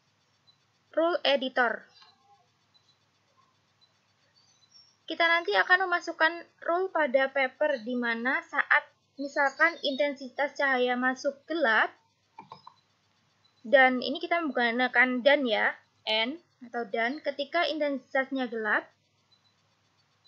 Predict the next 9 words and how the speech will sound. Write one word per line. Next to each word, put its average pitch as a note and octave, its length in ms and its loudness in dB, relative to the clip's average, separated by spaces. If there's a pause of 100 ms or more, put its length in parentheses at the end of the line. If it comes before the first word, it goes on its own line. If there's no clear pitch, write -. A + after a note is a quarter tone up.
(600)
dan C4+ 240 0
suhu D#4+ 320 -2
ruangannya C4 800 -2 (240)
dingin, C#4+ 400 0 (2250)
maka D4 320 2
daya C4+ 240 6
listriknya C4+ 720 0
akan D#4 320 -2
terang. G#3 400 -2